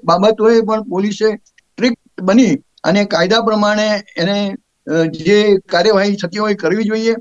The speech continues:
અને મને લાગે છે કે જો આ રીતે આ રૂ-, જે રીઢો ગુનેગાર હોય, અગાઉ પણ એના એક્સિડન્ટ થયેલા હોય, પોલીસના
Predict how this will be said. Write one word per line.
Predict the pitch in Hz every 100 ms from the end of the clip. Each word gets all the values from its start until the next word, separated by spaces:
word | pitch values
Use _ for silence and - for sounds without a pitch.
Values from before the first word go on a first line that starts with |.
| - _ -
અને | 196 196
મને | 175 208
લાગે | 196 190 208
છે | 214
કે | 202 196
જો | 196 214
આ | 190 196
રીતે | 196 185 208
આ | 196
રૂ-, | 185 143 131
જે | 175
રીઢો | 143 135 202
ગુનેગાર | 202 208 208 202 196
હોય, | 190 196 190
અગાઉ | 165 196 202
પણ | 202 196
એના | 190 185 - _
એક્સિડન્ટ | 147 - 208 208 180
થયેલા | 190 190 196
હોય, | 190 196
પોલીસના | - 165 185 185 180 190